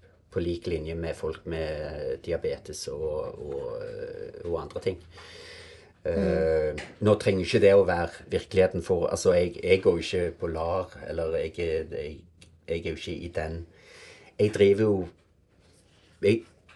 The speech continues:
Speaker 1: jeg driver jo med et, et, et rusmiddel som er lovlig.
Speaker 2: Mm. Mm.
Speaker 1: Eh, til tider. Eh, men <laughs> så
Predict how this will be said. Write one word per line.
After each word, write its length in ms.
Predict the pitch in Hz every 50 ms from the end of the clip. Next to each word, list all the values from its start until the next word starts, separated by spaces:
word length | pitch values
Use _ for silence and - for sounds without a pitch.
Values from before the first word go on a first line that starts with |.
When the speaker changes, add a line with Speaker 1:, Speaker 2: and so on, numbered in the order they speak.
| - _ -
Speaker 1:
jeg 240 | - - 104 101 -
driver 260 | - 107 107 107 113
jo 80 | 107 98
med 160 | 98 95 90
et, 180 | - - - - -
et, 240 | 85 85 - -
et 240 | - 98 82 - -
rusmiddel 480 | 95 95 - - 110 101 - 92 87 85
som 240 | - 87 87 85 80
er 320 | 80 82 85 85 82 82 - _ _ - - 92
lovlig. 560 | 87 92 101 92 80 - - 80 104 107 104 - - - - -
Speaker 2:
Mm. 200 | - 202 180 175 170 - _ _ _ _ _ _ _ _ _ _ - -
Mm. 280 | - 208 185 175 185 190 - - _ _ _ _ _ -
Speaker 1:
Eh, 580 | - 87 82 82 82 80 78 78 78 78 76 73 - - _ _ _ _ _ _ _ _ _ _ -
til 260 | - - 107 92 - -
tider. 640 | - 98 87 73 73 - - 80 80 - - - - _ - - - - - - - - - _
Eh, 400 | - 101 101 101 101 98 101 101 - - -
men 340 | 113 104 107 113 117 117 - - - -
<laughs> 280 | - - - - - -
så 100 | -